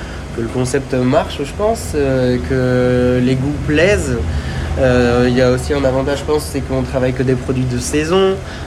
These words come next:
Ça, ça plaît beaucoup aux gens. On essaye de bosser en, en responsable, en durable. Euh, c'est, c'est la même chose. On a un magasin, euh,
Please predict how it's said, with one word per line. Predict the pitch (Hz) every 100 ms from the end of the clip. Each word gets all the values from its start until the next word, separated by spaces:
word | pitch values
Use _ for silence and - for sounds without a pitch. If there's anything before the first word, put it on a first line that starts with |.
| -
Ça, | 139 139
ça | 123
plaît | - 120 110 127 117
beaucoup | 113 123 123
aux | 143
gens. | 143 165 165 147
On |
essaye | 120 127
de | 117
bosser | 110 113 127
en, | 110
en | 107 101 101 113 - - - - -
responsable, | 120 127 147 139 156 156 143
en | 113
durable. | 110 131 131 147 151 127 113 - - - - 123
Euh, | 113
c'est, | 107 - 107
c'est | -
la | 110
même | 120 127
chose. | 143 156 151 131
On |
a | 117
un | 110
magasin, | 117 120 117 127
euh, | 127 127